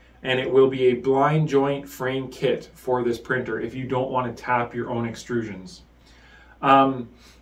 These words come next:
it's, it's relatively easy to tap your own extrusions. Um, you know, just an M five tap for a drill and some cutting oil, and you'll be kinda good to go there. The frame still uses standard sizes, so you don't have to cut your own extrusions or anything like that.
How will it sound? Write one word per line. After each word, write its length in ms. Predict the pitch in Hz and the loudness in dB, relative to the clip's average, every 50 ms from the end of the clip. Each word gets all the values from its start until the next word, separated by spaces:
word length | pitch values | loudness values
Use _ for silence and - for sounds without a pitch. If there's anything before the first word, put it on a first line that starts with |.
| _ - | _ 6
it's, 280 | 175 175 175 175 - - | 10 10 10 8 6 -2
it's 300 | - 202 196 190 - 160 | 0 2 2 2 2 2
relatively 560 | 151 170 175 196 196 196 208 180 180 180 170 | 4 6 6 6 4 2 0 0 0 0 0
easy 280 | 165 147 139 139 156 | 0 0 -2 -2 0
to 120 | 156 165 160 | 2 2 0
tap 360 | - - 135 135 143 139 143 | 0 0 0 0 0 0 0
your 160 | 147 147 143 | -2 -2 -2
own 80 | 143 139 | -2 -4
extrusions. 760 | - - - - 127 127 131 151 165 165 175 180 175 - - - - - _ _ _ _ - | -8 -10 -8 -6 -4 -4 -2 -2 -2 -2 -2 -2 -4 -6 -10 -18 -20 -20 _ _ _ _ -8
Um, 320 | 135 123 120 120 117 117 120 | -4 -2 0 0 0 -2 -2
you 100 | 117 123 | -4 -4
know, 140 | 127 123 120 | -4 -4 -4
just 220 | 120 120 - - | -6 -8 -8 -8
an 140 | 139 131 131 | -8 -6 -6
M 180 | 127 127 123 | -8 -8 -6
five 240 | 123 131 127 120 117 | -4 -2 -2 -2 -2
tap 360 | - - 127 127 127 123 - | -4 -4 -2 -2 -2 -2 -4
for 120 | - 123 120 | -4 -2 -2
a 80 | 117 | -2
drill 420 | 113 117 127 131 127 131 127 127 127 127 127 | -2 -2 -2 2 4 4 4 2 2 -2 -6
and 140 | 131 120 110 | -8 -10 -10
some 160 | - 117 113 | -10 -12 -12
cutting 320 | - - 123 123 123 120 | -8 -4 -4 -4 -2 -4
oil, 460 | 123 120 123 123 123 123 120 120 - - - _ - _ - | -4 -4 -4 -4 -2 -4 -4 -6 -8 -12 -20 _ -20 _ -10
and 420 | 127 117 113 110 110 110 - - - | -8 -8 -6 -6 -6 -8 -8 -10 -8
you'll 280 | 131 120 120 117 113 | -4 -2 0 0 0
be 140 | 113 117 110 | 0 -2 -6
kinda 380 | - - - 120 117 113 113 110 | -6 -6 -6 -4 -4 -4 -6 -6
good 180 | 113 123 - | -6 -6 -6
to 60 | - 117 | -6 -4
go 240 | 113 127 117 117 | -2 0 0 2
there. 380 | 120 127 127 131 135 135 - - - - _ _ _ _ _ _ - | 2 2 2 2 2 2 -2 -4 -14 -20 _ _ _ _ _ _ -4
The 100 | - 139 | -2 -2
frame 440 | - - - - 156 160 165 180 180 | -2 -2 -2 0 2 4 4 4 2
still 380 | 170 - - - 165 160 160 156 | 2 0 0 4 6 6 8 6
uses 560 | 151 135 135 143 147 139 156 151 - - - | 6 6 6 6 4 4 0 -2 -2 -4 -6
standard 640 | - - - 135 120 120 127 139 147 156 151 147 - | -8 -4 -2 0 0 2 2 0 0 0 -2 -2 -4
sizes, 680 | - - 127 120 117 131 143 139 160 175 180 180 170 - | -6 -4 -2 0 2 2 2 2 4 2 2 2 0 -6
so 80 | 135 | -6
you 60 | 127 | -4
don't 140 | 131 131 131 | -4 -4 -4
have 120 | 131 135 - | -6 -6 -8
to 100 | - - | -8 -8
cut 420 | - - - - 143 143 - 175 | -10 -12 -10 -4 -4 -4 -4 -2
your 160 | 147 135 143 | -2 0 0
own 120 | 139 139 131 | 0 0 0
extrusions 640 | - - - - - 127 135 151 160 175 175 170 | -4 -8 -10 -10 -6 -4 -4 -2 -2 -2 -2 0
or 100 | 175 175 | 0 0
anything 280 | 180 180 175 175 175 175 | 0 0 -2 -4 -4 -6
like 200 | 170 165 165 170 | -6 -6 -4 -4
that. 320 | 175 185 202 202 - - | -2 -2 -2 -4 -6 -10